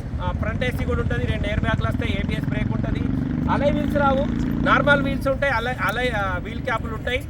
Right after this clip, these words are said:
సిల్వర్ కలర్, డీజిల్ బండి, మా-, మాన్యువల్ గేరు, టూ ఎయిర్ బ్యాగ్స్, ఏబిఎస్ ఉంటది. బండి మొత్తం ఒరిజినల్ ఉంది. రీడింగ్ ఒకటి మాత్రం ట్యాంపరింగ్ అయింది. కస్టమర్ ధర ఏడు లక్షలు చెప్తుండు, బార్గెనింగ్.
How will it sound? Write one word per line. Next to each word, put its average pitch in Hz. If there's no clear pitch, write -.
సిల్వర్ 277
కలర్, 285
డీజిల్ 262
బండి, 269
మా-, 226
మాన్యువల్ 240
గేరు, 254
టూ 269
ఎయిర్ 294
బ్యాగ్స్, 285
ఏబిఎస్ 254
ఉంటది. 254
బండి 233
మొత్తం 240
ఒరిజినల్ 233
ఉంది. 247
రీడింగ్ 269
ఒకటి 262
మాత్రం 254
ట్యాంపరింగ్ 233
అయింది. 240
కస్టమర్ 247
ధర 240
ఏడు 254
లక్షలు 269
చెప్తుండు, 269
బార్గెనింగ్. -